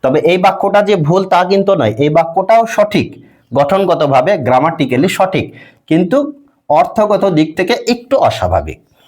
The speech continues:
তবে এটা ভুল নয়। নেক্সট কি আছে? under। under মানে হচ্ছে নিচে, অর্থাৎ কোনো কিছু নিচে যখন কোনো কিছুর অবস্থান আমরা বোঝাই, তখন সেক্ষেত্রে আমরা under ব্যবহার করি।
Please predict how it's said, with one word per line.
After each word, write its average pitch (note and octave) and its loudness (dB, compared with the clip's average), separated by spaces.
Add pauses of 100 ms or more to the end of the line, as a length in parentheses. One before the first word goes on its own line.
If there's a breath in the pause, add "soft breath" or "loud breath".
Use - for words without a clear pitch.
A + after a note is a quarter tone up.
(180 soft breath)
তবে F#3+ 2
এটা A3 2
ভুল C3 0
নয়। B1+ -8 (760 loud breath)
নেক্সট E3+ -2
কি G3 2
আছে? F#3+ -2 (320 soft breath)
under। D3+ 0
under G3+ 2
মানে G3+ 0
হচ্ছে F#3 -2 (260 loud breath)
নিচে, D#3+ 2 (1500 soft breath)
অর্থাৎ F3+ -2
কোনো G#3 2
কিছু A3 0
নিচে F#3 2
যখন G3+ 0
কোনো F#3+ 0
কিছুর F#3 0
অবস্থান D#3+ 0
আমরা C#3 2
বোঝাই, C#3+ 0 (580)
তখন D#3+ 0
সেক্ষেত্রে C3+ -2
আমরা A2+ -2 (260)
under B2+ 2
ব্যবহার F#2+ -2
করি। E2+ -6